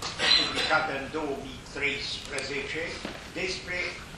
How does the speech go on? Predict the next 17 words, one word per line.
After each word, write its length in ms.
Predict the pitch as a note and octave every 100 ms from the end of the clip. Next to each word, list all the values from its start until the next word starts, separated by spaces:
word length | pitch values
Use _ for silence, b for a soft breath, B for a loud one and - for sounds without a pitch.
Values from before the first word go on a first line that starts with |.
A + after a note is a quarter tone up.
| - -
Hatmanul 600 | F3+ F3+ - D#3 D3+ D3+ D3+ -
Filip 340 | D#3+ D#3 F#3 - - - D#3
Orlic. 360 | D3+ D#3 - - - - - - - - - - - F3 F3
Or, 100 | - - - - - - - - - G#3
cel 160 | B3 A#3 G3
care 200 | F3 E3+ - D3+
a 20 | - C#3+
vândut 640 | C#3 C3+ C#3+ B3+ C4 - - - - - - - - - - - - - -
corespondența 960 | D#3+ E3 E3 - D3+ - G3 A3 G3 F3+ D#3+
dintre 380 | D3+ C#3+ - C#3+ C#3
Mazepa 580 | C3+ C3 - G#3 - D#3+ -
și 160 | D#3 D3+
Brâncoveanu, 800 | D3+ C#3 C3+ C3+ C#3 C3 A#2+ C3+ - -
a 40 | A#2+ B2
vândut-o 420 | B2+ - - C3+ -
turcilor, 580 | C3+ - - C3+ D3+ - - - -
a 20 | -